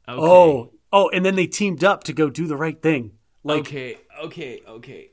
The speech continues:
Speaker 1: I'll give it a chance.
Speaker 2: Oh, and here's, here's the best part, is Daredevil had this great speech about, like, she's like, "Why are you this vigilante hero at night?" And he goes, "What, isn't it appealing to, like, defend justice during the day, and then if justice gets it wrong, to go exact it yourself at night?"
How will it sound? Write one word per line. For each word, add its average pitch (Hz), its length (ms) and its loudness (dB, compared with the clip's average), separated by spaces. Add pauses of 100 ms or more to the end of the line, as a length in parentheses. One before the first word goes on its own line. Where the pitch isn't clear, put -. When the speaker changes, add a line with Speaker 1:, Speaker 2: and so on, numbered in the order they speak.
(120)
Speaker 1:
I'll 123 120 -14
give 127 200 -16
it 95 60 -14
a 98 60 -12
chance. - 520 -20 (360)
Speaker 2:
Oh, 247 60 -4
and 240 120 -2
here's, 277 220 2
here's 247 220 0
the 226 80 -6
best 202 280 -10
part, 220 240 -4
is 165 120 -8
Daredevil 202 400 -2
had 185 180 -2
this 160 180 -6
great 190 280 -8
speech - 360 -10
about, 151 380 -4
like, 151 180 -6
she's 185 220 -8
like, 165 160 -2
"Why 135 220 -6
are 240 100 -4
you 202 180 -10
this 175 200 -6
vigilante 165 840 -4
hero 165 580 -6
at 117 80 -14
night?" 139 160 -10
And 139 80 -14
he 156 100 -6
goes, 151 280 -4 (260)
"What, 185 280 2
isn't 180 220 -4
it 185 120 -2
appealing 170 460 -2
to, 170 100 -8
like, 151 220 -4
defend 160 400 -4
justice 147 440 -6
during 160 220 -6
the 139 80 -6
day, 135 320 -2
and 147 160 -8
then 147 140 -4
if 139 120 -8
justice 151 400 -4
gets - 200 -6
it 135 100 -10
wrong, 135 260 -4
to 156 80 -6
go 147 160 -6
exact 127 440 -8
it 156 60 -8
yourself 127 460 -10
at 120 120 -16
night?" 120 260 -14